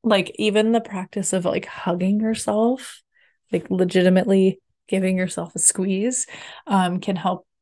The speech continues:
reset your nervous system. Massage, even if it's self-massage, um, and, you know, some breath work techniques like alternate nostril breathing, or even there's, um, one that's like you close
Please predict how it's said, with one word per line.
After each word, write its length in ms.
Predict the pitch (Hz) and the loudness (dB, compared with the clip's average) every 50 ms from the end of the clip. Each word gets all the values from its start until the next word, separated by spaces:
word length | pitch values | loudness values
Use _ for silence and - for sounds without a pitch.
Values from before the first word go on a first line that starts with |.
| _ _ - | _ _ 0
reset 480 | 196 196 202 196 - - 208 208 - | 2 4 4 4 4 2 0 0 0
your 100 | 208 202 | 0 0
nervous 420 | 180 185 190 185 185 196 208 208 - | 0 0 -2 -4 -6 -6 -6 -6 -6
system. 640 | 233 220 - - 226 214 214 208 202 196 - 196 | -8 -8 -8 -6 -4 -2 -2 -2 -2 -2 -2 -2
Massage, 800 | 196 185 - - - - - - - - 214 233 247 240 240 - - _ _ | -4 -4 -4 -4 -4 -4 -2 -2 -2 -2 -2 -2 -2 -4 -6 -10 -18 _ _
even 180 | 214 202 185 185 | -4 -4 -2 -4
if 140 | 180 - - | -6 -8 -8
it's 160 | - - - | -8 -8 -4
self-massage, 1120 | - 185 190 202 196 - - 208 208 - - 208 202 196 196 196 196 196 196 196 196 - - - - - - - - - - _ | -2 -2 -2 -4 -6 -6 -6 -6 -6 -4 -2 -2 0 0 0 0 0 0 0 -2 -2 -4 -8 -14 -16 -16 -16 -16 -16 -16 -10 _
um, 640 | - 175 180 180 175 175 170 170 165 170 175 175 165 - _ _ _ _ _ _ _ _ _ _ _ _ _ _ - - _ _ 508 466 453 466 - | -6 -4 -2 -2 -2 -2 -2 -2 -2 -2 -4 -6 -8 -12 _ _ _ _ _ _ _ _ _ _ _ _ _ _ -20 -20 _ _ -4 -4 -4 -4 -4
and, 380 | - 202 196 190 185 185 175 - - - - - - - 131 - | 0 0 2 2 2 0 0 -2 -4 -4 -6 -8 -12 -14 -16 -12
you 200 | - - 233 220 | -2 0 2 4
know, 80 | 202 196 | 4 4
some 180 | 196 - 202 190 | 4 2 2 0
breath 320 | - 190 185 196 - - | 2 0 -2 -2 -2 0
work 220 | 208 202 190 196 | 0 0 0 -2
techniques 580 | - - - 196 - - 202 196 190 190 - - | -6 -8 -10 -10 -4 0 0 2 2 0 -2 -4
like 140 | 190 185 - - | -6 -8 -8 -8
alternate 500 | - 208 208 202 - - 196 190 180 - | -8 -6 -6 -6 -4 -4 -2 -2 -2 0
nostril 460 | 196 226 262 254 - - - 254 247 | 2 2 2 2 0 0 2 2 2
breathing, 600 | 220 - 233 226 226 220 226 220 220 220 214 208 | 2 2 2 2 2 2 2 2 2 0 0 -2
or 300 | 165 180 190 185 190 190 - - - - - _ _ | -2 0 0 0 -2 -2 -6 -12 -18 -20 -20 _ _
even 240 | 220 226 208 220 208 | -6 -4 -2 -2 0
there's, 300 | 208 208 202 190 - - | 0 0 -2 -2 -2 -4
um, 380 | 208 202 196 196 190 190 185 - | -4 -4 -2 -2 -4 -4 -4 -4
one 300 | 202 202 208 202 196 190 | -2 -2 0 0 0 0
that's 300 | 190 185 - - - - | 0 -2 -2 -2 -2 -2
like 280 | 214 175 - - - - - | -2 -4 -6 -10 -12 -10 -6
you 180 | - 220 220 208 | -4 -4 -4 -4
close 640 | - - - 214 196 196 190 190 190 196 196 - | -6 -4 0 2 2 2 2 0 0 -2 -4 -6